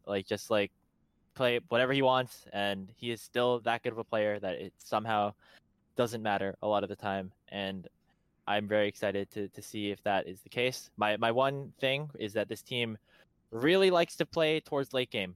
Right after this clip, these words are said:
They have Robbie Bob on their team, and that guy does not really go for anything super proactive, uh, and Dardoch will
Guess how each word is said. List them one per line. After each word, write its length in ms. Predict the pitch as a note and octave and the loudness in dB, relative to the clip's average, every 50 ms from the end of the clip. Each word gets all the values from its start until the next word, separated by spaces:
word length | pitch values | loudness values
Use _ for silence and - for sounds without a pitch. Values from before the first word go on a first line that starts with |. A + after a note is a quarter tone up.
| _ - | _ -8
They 80 | A2 A2 | -4 -2
have 180 | B2+ B2+ A#2 | 0 0 2
Robbie 240 | A#2+ B2 C3 C#3 C#3+ | 4 4 4 4 4
Bob 240 | C3 C#3+ C#3 C#3 C#3 | 2 4 4 4 4
on 100 | C3+ C3 | 2 0
their 140 | C3 B2+ B2 | 0 -4 -4
team, 320 | - C3 B2 B2 B2+ C3+ C#3+ - | -4 -6 -6 -6 -8 -10 -12 -12
and 140 | G#2 G#2 G#2+ | -10 -6 -4
that 160 | A#2 B2 - | -6 -4 -2
guy 380 | C3 B2+ B2+ B2+ B2+ B2 B2 B2 _ - | 0 2 2 2 2 0 -4 -8 _ -18
does 160 | G#2+ F#2+ G#2+ | -16 -8 -4
not 240 | A#2 A2+ A#2+ A2+ - _ - | 0 0 0 0 -2 _ -8
really 240 | A2 A#2+ A#2+ A#2 | -6 -6 -6 -4
go 160 | G#2+ A#2 A#2 A2+ | -4 -4 -6 -4
for 140 | - A2+ | -4 -8
anything 300 | A2+ A#2 A#2 - A#2 A2+ | -8 -8 -8 -10 -12 -14
super 280 | - - B2 - - A2 | -12 -12 -12 -8 -8 -8
proactive, 540 | - - A#2 A2+ A2+ A#2 - - A#2 A#2 A2 _ _ _ - | -4 0 2 2 2 0 -2 -4 -4 -4 -4 _ _ _ -4
uh, 220 | - G2 G2 F#2+ G2 | -2 0 0 0 0
and 120 | G2 F#2+ | 0 0
Dardoch 300 | A#2+ A#2 A#2+ A#2+ A#2+ A#2+ - | 2 4 4 4 2 0 0
will 300 | G#2+ G#2+ G#2 G2 - | 0 0 0 0 0